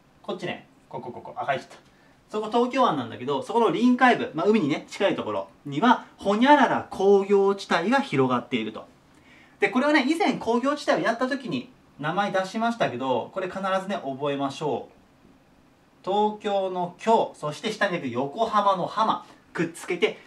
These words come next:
京浜工業地帯と言います。で、もうどうせ後で出てくるんで言っちゃいますけど、なんで横浜の浜と東京の京を使ってるかっていうと、まあ、東京も含めるし、横浜のこういうとこにも入るんです、この辺。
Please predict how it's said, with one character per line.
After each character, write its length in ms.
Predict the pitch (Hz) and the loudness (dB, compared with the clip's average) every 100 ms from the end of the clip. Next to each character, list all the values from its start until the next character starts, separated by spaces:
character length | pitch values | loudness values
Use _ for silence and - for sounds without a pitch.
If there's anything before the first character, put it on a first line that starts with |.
| - - | -14 0
京 340 | 320 339 277 | 2 6 4
浜 360 | - 156 175 214 - | 4 2 2 0 -2
工 340 | 170 175 175 | -2 0 2
業 300 | 170 175 170 | 2 2 0
地 180 | 170 - | -2 -2
帯 200 | 165 247 | 0 2
と 80 | 254 | 2
言 100 | 277 | 2
い 40 | 208 | 0
ま 160 | 196 | -6
す。 100 | - _ _ _ _ _ _ _ _ _ _ _ _ - | -10 _ _ _ _ _ _ _ _ _ _ _ _ 0
で、 80 | 208 | 4
も 80 | |
う 20 | 240 | 4
ど 60 | |
う 20 | |
せ 60 | 240 | 4
後 180 | 277 311 | 2 2
で 60 | |
出 120 | 208 254 | 4 4
て 100 | 262 | 4
く 100 | 185 | 4
る 80 | |
ん 40 | 131 | 4
で 80 | 120 | 2
言 120 | 123 | 0
っ 20 | |
ち 100 | 208 | -2
ゃ 60 | 196 | -2
い 40 | |
ま 120 | 226 | -2
す 60 | - | -2
け 100 | - | -2
ど、 300 | - - - _ _ _ _ _ _ - | 0 -2 -6 _ _ _ _ _ _ -6
な 120 | 202 | -2
ん 60 | 262 | 0
で 80 | 170 | 2
横 240 | 156 - | 2 2
浜 240 | 196 196 | 2 2
の 100 | 202 | 0
浜 240 | 190 208 165 | 0 0 0
と 140 | - | -2
東 240 | 151 151 160 | 0 -2 -2
京 80 | |
の 100 | 170 | -6
京 140 | 175 185 | -4 -4
を 40 | |
使 200 | - 147 | -4 -4
っ 80 | 139 | -2
て 100 | 165 | -2
る 60 | 160 | -2
か 140 | 135 | -4
っ 100 | - | -4
て 60 | 107 | -12
い 80 | 107 | -6
う 40 | |
と、 160 | - 160 | -4 -2
ま 100 | - | -2
あ、 40 | |
東 340 | 262 294 294 | 0 0 0
京 320 | - 254 - - _ _ _ 208 | 2 2 2 -8 _ _ _ -4
も 120 | 196 | -4
含 260 | - 262 | -4 -2
め 60 | 254 | 0
る 80 | 160 | 0
し、 180 | 175 143 | -2 -2
横 280 | 170 180 262 | -2 0 0
浜 180 | 269 | 0
の 120 | 262 247 | 0 -2
こ 180 | 262 | -4
う 20 | 277 | -2
い 60 | |
う 20 | |
と 60 | 285 | -2
こ 80 | 226 | -2
に 40 | |
も 60 | 123 | -2
入 220 | 160 143 | 0 0
る 80 | 110 | -2
ん 20 | |
で 60 | - | -10
す、 60 | |
こ 80 | 135 | -10
の 80 | 120 | -8
辺。 160 | 113 | -10